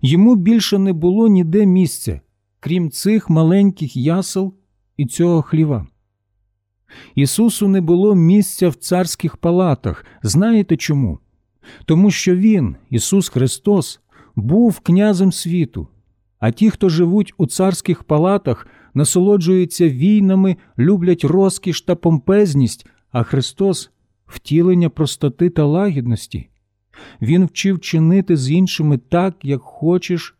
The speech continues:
щоб з тобою вчинили. Але вони звикли до брехні, інтриг, задоволення власних бажань. Ісусу не було місця в царських палатах,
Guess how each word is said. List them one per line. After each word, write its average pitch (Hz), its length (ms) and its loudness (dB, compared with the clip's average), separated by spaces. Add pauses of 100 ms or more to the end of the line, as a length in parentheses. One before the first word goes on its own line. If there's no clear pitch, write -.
щоб - 320 -8
з - 100 -12
тобою 147 520 0
вчинили. 131 680 0 (1700)
Але 131 240 0
вони 175 540 2 (500)
звикли 175 540 -2
до 160 160 0
брехні, 160 580 0 (200)
інтриг, 156 680 0 (340)
задоволення 175 1000 0 (160)
власних 131 600 -4
бажань. 107 440 -4 (1160)
Ісусу 196 540 -2
не 185 140 2
було 170 400 0
місця 147 580 -2 (300)
в - 60 -20
царських 135 600 -4
палатах, 165 680 -6